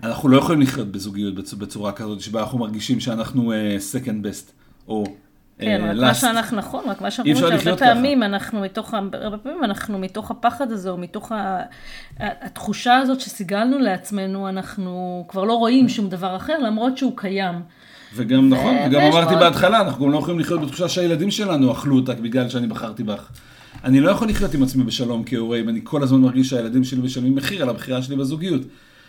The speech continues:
Speaker 1: ואתם
Speaker 2: נכון.
Speaker 1: תראו, אנחנו רואים הרבה, הרבה פעמים הערות כאלה בכל מיני פוסטים, בכל מיני, בקבוצה, שאנשים אומרים, "לעבור לגור ביחד בפרק ב', זה טעות, כי הילדים משלמים מחיר." זאת לא, זה לא נכון.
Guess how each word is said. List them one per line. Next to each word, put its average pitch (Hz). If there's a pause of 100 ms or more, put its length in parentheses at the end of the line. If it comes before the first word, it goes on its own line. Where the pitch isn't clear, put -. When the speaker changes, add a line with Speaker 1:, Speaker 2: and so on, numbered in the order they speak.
(340)
Speaker 1:
ואתם 143
Speaker 2:
נכון. 139
Speaker 1:
תראו, 180
אנחנו 160
רואים 165
הרבה, 196
הרבה 165
פעמים 196
הערות 165
כאלה 143
בכל 131
מיני 147
פוסטים, 120
בכל 113
מיני, 139
בקבוצה, 123
שאנשים 127
אומרים, 131
"לעבור 117
לגור 156
ביחד 139
בפרק 123
ב', 107
זה 135
טעות, 214
כי 170
הילדים 139
משלמים 143
מחיר." 131 (640)
זאת 131
לא, 156
זה 143
לא 185
נכון. 117